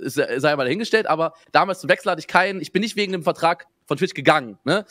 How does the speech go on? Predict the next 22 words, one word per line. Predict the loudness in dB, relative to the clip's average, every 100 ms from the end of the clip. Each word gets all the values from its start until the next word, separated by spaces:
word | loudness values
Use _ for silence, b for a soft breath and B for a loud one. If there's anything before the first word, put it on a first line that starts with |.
| B _ _
So, | -2 -2
natürlich, | 0 -2 -2
wenn | -2
ich | -2
jetzt, | -2 -2 0
äh, | 0 2
seit | 0 -2
anderthalb | -2 -2 -2
Jahren | -2
auf | -4
YouTube | -10
streame, | -6 -4
natürlich | -2 -4 -4
kommt | -2
irgendwann | -2 -2
auch | -4
YouTube | -4 -2
mal | 0 0
und | 0
sagt | -2 -2
vielleicht, | -2 -2 0
"Hallo, | 0 -2 -4